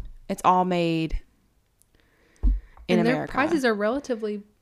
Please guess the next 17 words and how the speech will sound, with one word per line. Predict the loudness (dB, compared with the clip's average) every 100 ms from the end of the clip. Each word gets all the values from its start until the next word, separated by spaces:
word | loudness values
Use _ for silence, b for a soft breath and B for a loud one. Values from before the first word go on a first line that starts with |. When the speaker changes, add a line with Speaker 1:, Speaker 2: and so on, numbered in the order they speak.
| -20 -20
Speaker 2:
I |
think | -10 -2
Speaker 1:
Yeah. | 0 0 0 0
Speaker 2:
they're, | -2
like, | -4
about | -6 -6
mid-price | -6 -8 -6 -4 -4 0
Speaker 1:
They're | 2
Speaker 2:
for | 4
a | 2
Speaker 1:
mid-price | 0 2 2 2
Speaker 2:
shoe. | -2
Speaker 1:
for | -4
a | -4
shoe, | -6 -6 -6
for | -8
sure. | -8 -6 -4 -4 -4